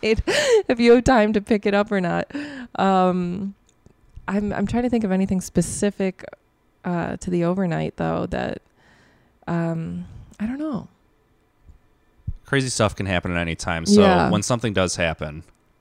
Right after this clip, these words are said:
Speaker 2: I'll be on the lookout for that
Speaker 1: Okay.
Speaker 2: story the following
Speaker 1: <laughs>
Speaker 2: morning.
Speaker 1: Yeah.
Speaker 2: We'll leave it there. But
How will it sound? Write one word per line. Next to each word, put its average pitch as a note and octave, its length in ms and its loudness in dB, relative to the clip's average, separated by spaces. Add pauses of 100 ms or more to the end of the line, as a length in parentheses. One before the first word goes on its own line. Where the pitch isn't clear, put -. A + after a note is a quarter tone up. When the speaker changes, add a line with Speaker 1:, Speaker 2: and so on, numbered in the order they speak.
(160)
Speaker 2:
I'll F#2 60 -6
be F#2+ 120 0
on F2+ 80 0
the E2 80 -4
lookout D#2+ 380 -10
for D#2+ 120 -12
that D#2 180 -10
Speaker 1:
Okay. G3 40 4 (240)
Speaker 2:
story - 100 0
the C#4 120 6
following - 360 4
Speaker 1:
<laughs> B2 80 0
Speaker 2:
morning. E2+ 220 0
Speaker 1:
Yeah. F#2 60 -4
Speaker 2:
We'll G2 80 0
leave G#2 160 0
it F#2+ 80 -4
there. G2 220 2
But G2+ 260 2